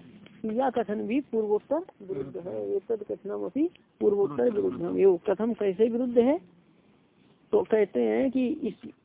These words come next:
तो मतलब क्या है, स्मार्थ कर्मों के सहित,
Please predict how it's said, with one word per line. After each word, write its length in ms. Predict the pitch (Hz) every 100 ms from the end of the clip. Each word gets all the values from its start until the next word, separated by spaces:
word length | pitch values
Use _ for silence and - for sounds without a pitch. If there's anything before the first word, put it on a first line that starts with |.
| _ _ _ _
तो 80 | 214
मतलब 380 | 214 247 277
क्या 200 | 233 254
है, 340 | 220 254 269 262
स्मार्थ 420 | - 226 254 247
कर्मों 380 | 240 240 240 240
के 180 | 247 226
सहित, 720 | - 208 240 240 262 254